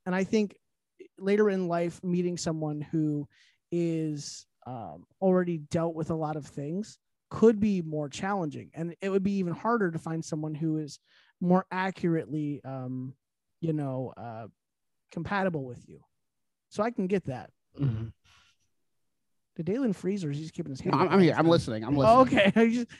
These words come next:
Speaker 1: you just did this the whole time, and I was just like, "Is he frozen?"
Speaker 3: <laughs>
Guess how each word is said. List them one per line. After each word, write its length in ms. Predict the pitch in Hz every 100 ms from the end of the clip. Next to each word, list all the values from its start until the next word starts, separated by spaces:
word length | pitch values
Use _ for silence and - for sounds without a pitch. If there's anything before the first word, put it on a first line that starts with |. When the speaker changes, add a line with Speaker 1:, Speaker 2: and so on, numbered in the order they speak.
| _
Speaker 1:
you 100 | 208
just 120 | 214 202
did 140 | 190
this 240 | 196 262
the 80 | 277
whole 140 | 214 233
time, 240 | 240 214
and 80 | 196
I 20 |
was 120 | 185
just 80 | 185
like, 140 | 156 147
"Is 120 | 156
he 80 | 277
frozen?" 400 | - 90 202 311 - -
Speaker 3:
<laughs> 80 | -